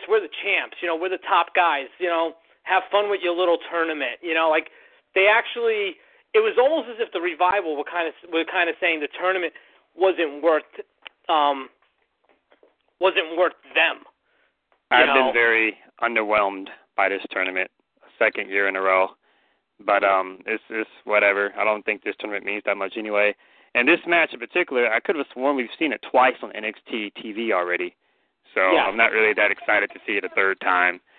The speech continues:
Speaker 2: Uh, T M six one, they're good, uh,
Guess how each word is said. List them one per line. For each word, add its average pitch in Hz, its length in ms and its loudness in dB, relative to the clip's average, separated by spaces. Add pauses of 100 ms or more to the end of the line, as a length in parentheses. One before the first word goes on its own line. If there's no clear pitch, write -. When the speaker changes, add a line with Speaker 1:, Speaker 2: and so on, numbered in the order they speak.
(320)
Speaker 2:
Uh, 110 100 6
T 202 160 0
M 208 220 0
six 208 200 -4
one, 160 300 -2
they're 175 140 0
good, 127 400 -2 (640)
uh, 113 360 4